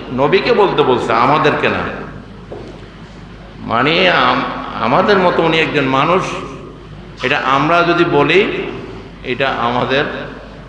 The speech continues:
ঈমানের খতরা আছে।" এটা নবীকে বলতে বলছেন কুল শব্দ দিয়ে, "নবী, আপনি বলে দেন।" এটা আমাদের জন্য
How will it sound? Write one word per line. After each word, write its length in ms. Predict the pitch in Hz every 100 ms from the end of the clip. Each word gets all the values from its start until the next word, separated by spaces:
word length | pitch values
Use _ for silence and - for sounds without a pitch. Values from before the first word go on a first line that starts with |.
| - - - - -
ঈমানের 400 | 135 135 135 135 -
খতরা 320 | 143 139 139
আছে।" 280 | 135 117 - 92 - - - - - - - - - - - - - - - - - - - - - - - - - -
এটা 160 | 147 165
নবীকে 460 | 151 160 180 214
বলতে 280 | 190 180 180
বলছেন 380 | 151 123 117 101 95 87 -
কুল 240 | 147 151 139
শব্দ 260 | - 113 110
দিয়ে, 280 | 101 92 90 98
"নবী, 200 | 117 131
আপনি 280 | 127 - 123
বলে 240 | 110 104
দেন।" 140 | 90 90 85 - - - - - - - - - - - - - - - - - - - - - - - - - - - - - - - - - -
এটা 180 | 107 120
আমাদের 400 | 117 123 139 143
জন্য 340 | 135 131 131